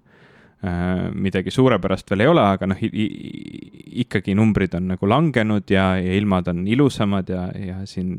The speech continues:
restorani terrassid avati ja kuna mul, noh, ma pol-, pole mingi üle aasta vist kord üheski siukses nagu söögikohas söömas käinud, siis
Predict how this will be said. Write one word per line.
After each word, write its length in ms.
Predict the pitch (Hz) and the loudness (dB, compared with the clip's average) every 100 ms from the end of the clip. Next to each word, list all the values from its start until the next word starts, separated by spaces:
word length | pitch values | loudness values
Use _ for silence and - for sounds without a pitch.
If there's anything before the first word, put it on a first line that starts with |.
| 101 | -4
restorani 540 | 110 - 98 92 90 | -6 -2 -2 -2 -4
terrassid 460 | 98 107 135 - 101 | -2 0 0 0 0
avati 440 | 101 95 - 90 | 2 2 -2 -8
ja 60 | 87 | -4
kuna 160 | 92 95 | 0 0
mul, 160 | 92 90 _ - - - - - _ | 0 -2 _ -20 -20 -20 -20 -20 _
noh, 480 | - - - - 101 | -16 -14 -14 -8 -6
ma 160 | 110 104 | -6 0
pol-, 240 | 110 101 | 0 0
pole 300 | - 110 98 | 0 2 2
mingi 320 | 95 95 95 | 2 -2 -2
üle 80 | 98 | 0
aasta 400 | 113 107 - 95 | 2 2 -2 -10
vist 240 | 92 - - | -10 -8 -4
kord 240 | 101 - | -4 -4
üheski 440 | - 104 95 - 98 | -4 -2 -2 -4 -8
siukses 380 | 104 95 95 - | -6 -6 -8 -8
nagu 160 | 95 | -8
söögikohas 720 | - 117 117 101 98 95 - - - - | 0 2 2 -4 -6 -8 -8 -18 -20 -20
söömas 480 | - 131 120 92 - | -2 2 2 0 0
käinud, 320 | 139 127 92 | 2 2 0
siis 380 | - - - | -6 -14 -14